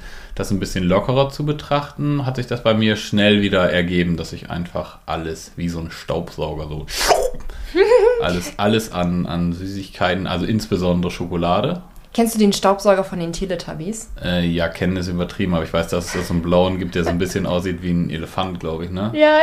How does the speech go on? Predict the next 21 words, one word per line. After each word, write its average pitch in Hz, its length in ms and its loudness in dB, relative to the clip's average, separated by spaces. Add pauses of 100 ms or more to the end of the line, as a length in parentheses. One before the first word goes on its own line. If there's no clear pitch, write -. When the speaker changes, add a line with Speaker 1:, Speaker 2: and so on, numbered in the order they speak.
Speaker 2:
ich 320 80 -8
glaub 302 200 4
schon. 277 320 4
Also, 220 280 2
Speaker 1:
Mhm. 196 300 -4
Speaker 2:
ich - 40 -8
meine, 208 300 4
es 196 180 -4
ist 202 60 -2
auch 175 120 2
schon 196 200 0
ein 196 60 -8 (100)
bisschen 190 260 -4
her, 190 180 2
dass 190 140 0
ich 180 80 -8
Teletubbies 180 540 -2
geguckt - 260 -4
habe, 175 180 2
aber 175 140 0
irgendwie, 190 300 0